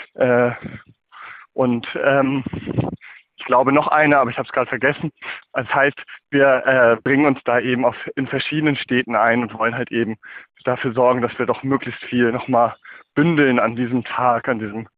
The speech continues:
doch recht entscheidenden Tag wahrscheinlich der Abwirtschaftung und des, äh, Wegschiebens des N S U. Und damit wir das zumindest schon mal am Anfang da einen Stein ins Getriebe werfen können, wollen wir eben über so viel Protest wie möglich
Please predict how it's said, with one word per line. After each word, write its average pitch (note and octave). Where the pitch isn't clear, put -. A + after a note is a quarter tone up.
doch B2+
recht B2
entscheidenden B2+
Tag A#2+
wahrscheinlich A2+
der -
Abwirtschaftung A#2
und A#2+
des, A#2
äh, A#2+
Wegschiebens A#2+
des A#2+
N B2
S A#2
U. A#2+
Und G2+
damit G#2+
wir A#2
das A#2
zumindest C3
schon C3+
mal A#2+
am A#2+
Anfang B2+
da A#2+
einen B2
Stein B2
ins C3+
Getriebe B2
werfen A2+
können, A2
wollen G#2
wir G#2+
eben G#2
über B2
so B2
viel B2+
Protest -
wie A#2+
möglich A2+